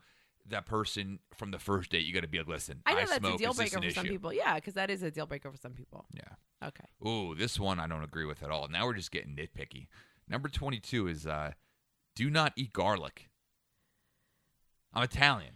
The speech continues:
Speaker 1: How the hell am I supposed to do that?
Speaker 2: <laughs> I think if you eat garlic, then you have, like, a piece of gum.
Speaker 1: It, it, it,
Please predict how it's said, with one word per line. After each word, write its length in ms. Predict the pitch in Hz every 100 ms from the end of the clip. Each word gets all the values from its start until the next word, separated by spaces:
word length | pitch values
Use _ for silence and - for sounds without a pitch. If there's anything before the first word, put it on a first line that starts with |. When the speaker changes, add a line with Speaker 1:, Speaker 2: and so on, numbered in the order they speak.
| -
Speaker 1:
How 100 | 113
the 80 | 110
hell 80 | 117
am 20 |
I 80 | 117
supposed 140 | 110
to 40 | -
do 100 | 104
that? 200 | 78 -
Speaker 2:
<laughs> 520 | _ - _ _ _ 190
I 80 |
think 240 | 196 208 190
if 100 | 165
you 120 | 165
eat 180 | 143 156
garlic, 420 | - 175 190 156 -
then 140 | 147
you 100 | 143
have, 240 | 139 139 139
like, 220 | 135 131
a 80 | 131 - -
piece 200 | 151 127
of 100 | 120
gum. 340 | 147 131 117 - - - _ _ -
Speaker 1:
It, 240 | 123 -
it, 140 | 123 -
it, 120 | 85